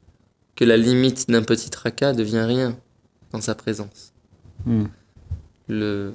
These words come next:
Speaker 1: la planète Terre et ses tracas d'humains et ses forêts qui brûlent ne deviennent rien face à toute l'existence.
Speaker 2: Oui, parce
Speaker 1: Et
Speaker 2: que, mais, mais de toute façon, tout
Speaker 1: et
Speaker 2: ça
Speaker 1: c'est, et c'est ça le, le, le propre de la conscience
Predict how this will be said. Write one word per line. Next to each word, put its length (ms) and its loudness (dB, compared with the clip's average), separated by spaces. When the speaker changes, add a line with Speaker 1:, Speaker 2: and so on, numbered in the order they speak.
Speaker 1:
la 100 -4
planète 360 0
Terre 320 4
et 60 2
ses 160 -2
tracas 420 2
d'humains 420 0
et 40 -2
ses 120 -4
forêts 340 4
qui 140 -2
brûlent 300 2
ne 60 -2
deviennent 300 -2
rien 440 -2
face 200 -6
à 80 0
toute 220 -10
l'existence. 800 -4
Speaker 2:
Oui, 120 6
parce 160 4
Speaker 1:
Et 60 8
Speaker 2:
que, 200 6
mais, 300 4
mais 180 4
de 180 0
toute 180 -2
façon, 280 4
tout 140 -2
Speaker 1:
et 20 6
Speaker 2:
ça 220 8
Speaker 1:
c'est, 160 4
et 60 6
c'est 120 6
ça 160 8
le, 240 8
le, 140 8
le 120 6
propre 320 2
de 80 4
la 120 6
conscience 680 0